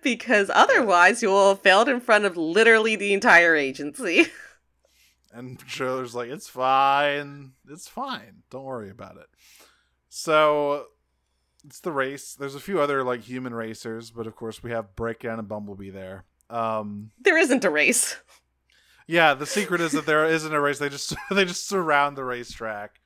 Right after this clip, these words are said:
Speaker 2: and hold Bumblebee at gunpoint. Uh, but then here's where the plan comes out, because when they, when they point their guns at Bumblebee,
Speaker 1: It's a Dot's
Speaker 2: uh,
Speaker 1: trick.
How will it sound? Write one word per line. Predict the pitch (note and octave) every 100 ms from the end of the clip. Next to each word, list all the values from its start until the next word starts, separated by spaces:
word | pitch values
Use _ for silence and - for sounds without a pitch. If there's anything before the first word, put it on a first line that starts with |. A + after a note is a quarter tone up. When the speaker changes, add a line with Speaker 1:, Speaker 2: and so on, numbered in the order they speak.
| _ _ _ _ _ -
Speaker 2:
and | C3
hold | B2+ C#3 B2+
Bumblebee | B2+ B2 B2 A#2+
at | A#2 A2
gunpoint. | A2+ A2 G2 F#2 F2+ _ _ _ _ _ _
Uh, | B2
but | A#2 B2
then | F3+ G3 C#3+ C3
here's | A2 E3+ E3
where | C#3+
the | B2+
plan | - A3+ B3+
comes | - C3 G#2 G2
out, | E2+ - _ _ _ _ _
because | B2+ C3+ C3 B2+ A#2+ B2 B2+
when | B2+ B2+
they, | B2
when | B2 A#2+
they | A#2
point | D3+ C3+
their | A#2+
guns | C3+ C3
at | B2
Bumblebee, | C3 D3 B2 E3
Speaker 1:
It's | G3+
a | G#3
Dot's | G#3+ G#3 A3 -
Speaker 2:
uh, | A#3
Speaker 1:
trick. | A#3+ A#3 G#3 -